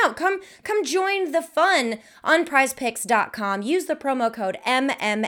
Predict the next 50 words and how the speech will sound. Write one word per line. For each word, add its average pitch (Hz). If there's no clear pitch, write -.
N 190
and 190
you 254
get 226
your 240
deposit 202
of 190
up 196
to 196
one 233
hundred 262
dollars 175
matched. 175
That's 208
right. 254
It's -
like 392
free 233
money, 208
and 349
it 359
is 349
so 370
easy 302
to 262
play. 202
And 269
there's 294
not 285
just 294
sports 220
like 202
the 208
N 202
F 170
L. 226
There 302
are 311
tons 311
of 294
other 247
things 226
that 214
you 220
can 220
do. 185
You 370
can 359
get 311
involved. 196